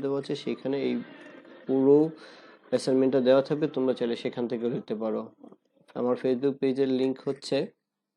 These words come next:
ডাব্লিউ ডাব্লিউ ডাব্লিউ ডট ফেসবুক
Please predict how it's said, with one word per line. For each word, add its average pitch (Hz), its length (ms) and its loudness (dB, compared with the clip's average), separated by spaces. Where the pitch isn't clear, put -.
ডাব্লিউ 120 340 -4
ডাব্লিউ 123 300 -6
ডাব্লিউ 117 240 -4
ডট 117 220 -8
ফেসবুক 120 1000 -6